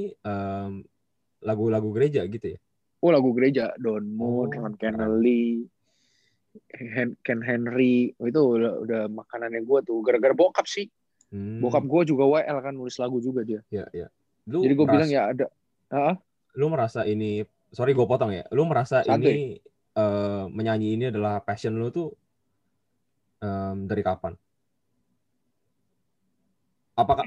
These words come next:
Speaker 2: S M P, S M P, S M A
Speaker 1: Oh.
Speaker 2: kali ya, S M P, S M A gitu gue baru kayak,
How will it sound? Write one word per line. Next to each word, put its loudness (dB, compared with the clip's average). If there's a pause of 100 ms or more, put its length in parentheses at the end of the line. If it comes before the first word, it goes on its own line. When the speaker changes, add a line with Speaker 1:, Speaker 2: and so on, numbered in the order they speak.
Speaker 2:
S -8
M -6
P, -6
S -6
M -2
P, 0
S -6
M 0
A 0
Speaker 1:
Oh. 0
Speaker 2:
kali -2
ya, -16 (140)
S -8
M -4
P, -4
S -4
M 0
A 0
gitu -2
gue 2
baru 2
kayak, 0